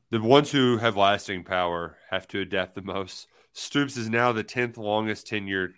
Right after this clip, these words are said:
college football coach in America. Now that David Shaw, he, he stepped down the other day after, I wanna say twelve years.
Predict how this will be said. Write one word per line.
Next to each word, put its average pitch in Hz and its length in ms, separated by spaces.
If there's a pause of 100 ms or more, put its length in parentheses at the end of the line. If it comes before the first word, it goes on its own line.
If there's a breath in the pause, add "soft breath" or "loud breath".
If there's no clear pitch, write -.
college 95 320
football 87 340
coach - 280
in 85 60
America. - 480 (880)
Now 101 100
that 95 140
David 95 300
Shaw, 90 380
he, 92 220
he 92 180
stepped 92 300
down 90 220
the 90 80
other 90 140
day 87 240
after, 85 400
I 85 40
wanna 92 160
say - 140
twelve 110 420
years. 113 360